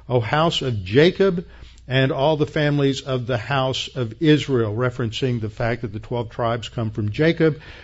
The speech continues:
and Israel is the name that God gave to Jacob. So this is inclusive of all the twelve tribes.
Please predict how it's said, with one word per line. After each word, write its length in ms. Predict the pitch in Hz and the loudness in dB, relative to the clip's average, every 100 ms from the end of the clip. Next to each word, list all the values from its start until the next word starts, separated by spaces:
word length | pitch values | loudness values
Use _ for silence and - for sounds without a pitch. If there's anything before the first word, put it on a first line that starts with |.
| - | -10
and 380 | 127 123 123 123 | 0 2 2 6
Israel 500 | 160 123 147 135 143 | 4 6 6 6 6
is 240 | 135 113 | 4 2
the 80 | 120 | 0
name 240 | 123 127 117 | 2 0 0
that 160 | 107 | -2
God 340 | 104 113 117 98 | 0 0 0 0
gave 320 | 117 117 113 | 0 0 -2
to 120 | 110 | -6
Jacob. 540 | 90 131 147 143 117 | -4 2 2 2 -6
So 180 | - 120 | -4 -4
this 240 | 113 127 - | 0 0 0
is 120 | 110 | -4
inclusive 640 | 110 - 151 143 135 113 | -4 0 0 2 0 -2
of 120 | 110 | -2
all 160 | 117 117 | -2 -2
the 80 | 113 | -4
twelve 300 | - 110 107 | -6 -8 -6
tribes. 420 | 147 151 151 | -2 0 0